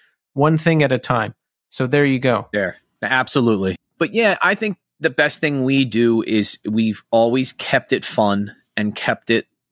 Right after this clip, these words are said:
Speaker 2: in a way that, again, that thematic idea of this is, it was something special and we wanna make sure we continue to kinda catalog things that happen.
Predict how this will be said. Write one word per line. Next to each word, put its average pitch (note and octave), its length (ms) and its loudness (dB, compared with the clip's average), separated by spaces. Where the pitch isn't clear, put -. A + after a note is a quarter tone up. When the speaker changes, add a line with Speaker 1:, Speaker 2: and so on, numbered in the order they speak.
Speaker 2:
in B2 140 4
a A2+ 80 4
way G#2+ 380 2
that, G2 340 0
again, G#2 280 0
that G2 240 0
thematic G#2 560 0
idea G2+ 400 2
of F#2+ 540 -2
this G2+ 220 -2
is, G#2 320 -4
it A2+ 100 -2
was A2 120 -2
something A#2+ 300 -2
special C3 600 0
and A2+ 100 -4
we G#2+ 80 -2
wanna G#2 160 -2
make G#2 160 -2
sure - 160 -4
we G#2 140 0
continue A#2 480 -4
to A2 100 0
kinda G#2 240 -2
catalog C#3 540 0
things B2+ 180 -4
that A#2+ 100 -4
happen. B2 400 -2